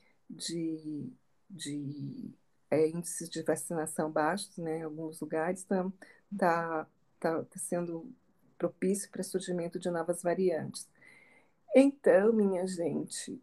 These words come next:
talvez um Natal mais calmo, mais íntimo, sem grandes comemorações, não ir a lugar de festeira no Réveillon, seja a melhor coisa pra você fazer, eu acho.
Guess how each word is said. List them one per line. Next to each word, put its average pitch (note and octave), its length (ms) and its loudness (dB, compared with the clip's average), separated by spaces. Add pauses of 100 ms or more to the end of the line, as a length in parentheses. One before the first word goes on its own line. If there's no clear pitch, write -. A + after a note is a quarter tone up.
talvez F#3+ 840 4
um G3 80 4
Natal F#3+ 380 2
mais B3 260 0
calmo, G#3 1040 2 (480)
mais G#3 340 2
íntimo, G3 960 0 (640)
sem G3+ 300 6
grandes F#3 400 4
comemorações, F3+ 1400 -2 (360)
não A3+ 280 8
ir G#3+ 160 8
a G#3 60 8
lugar F#3 340 6
de F#3 140 -4
festeira F#3 580 -2
no F3 140 -6
Réveillon, E3+ 640 0 (240)
seja F3+ 400 -4
a - 20 -4
melhor F3 420 2
coisa B3+ 320 2
pra A3+ 180 -2
você - 220 -8 (100)
fazer, E3 560 -6
eu E3+ 220 -2
acho. - 500 -8